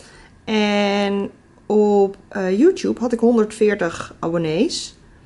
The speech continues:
En dat zijn er inmiddels driehonderdzestig. Dus daar is wel degelijk wat aan veranderd. Dit ga ik ook zeker wel weer in mijn, eh,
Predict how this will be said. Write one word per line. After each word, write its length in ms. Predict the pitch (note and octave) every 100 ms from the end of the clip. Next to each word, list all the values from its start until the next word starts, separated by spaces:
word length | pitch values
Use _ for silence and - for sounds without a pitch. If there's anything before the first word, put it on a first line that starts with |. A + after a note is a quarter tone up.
| - - -
En 100 | G#3
dat 140 | G#3+ A3
zijn 160 | C4
er 80 | C4
inmiddels 420 | C4 B3+ A#3+ A#3+
driehonderdzestig. 1600 | A3+ B3+ C4+ B3 A#3+ - A3+ A3+ - C#4+ D4 - - - - - - _ _ _ _ _ _
Dus 280 | - G#3+ G#3+
daar 160 | F#3+ A#3
is 100 | C4
wel 120 | A#3
degelijk 380 | A3 A#3 A3+ G#3
wat 140 | G3
aan 140 | F#3+ F3+
veranderd. 600 | - G#3 F#3 E3+ C4+ - _ _ _ _ - _ _ _ -
Dit 180 | F3+ G3
ga 120 | F#3
ik 100 | F3+
ook 120 | F3+
zeker 280 | - E3+ E3+
wel 160 | E3
weer 240 | E3 D#3+ D3+
in 180 | E3+ E3
mijn, 360 | D#3 D#3 -
eh, 100 | -